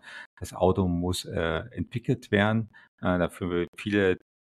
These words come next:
digitale, virtuelle Simulationen durch.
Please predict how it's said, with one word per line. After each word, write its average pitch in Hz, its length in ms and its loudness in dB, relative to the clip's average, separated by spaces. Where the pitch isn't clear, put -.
digitale, 92 800 0
virtuelle 95 480 0
Simulationen 98 1000 0
durch. 107 400 2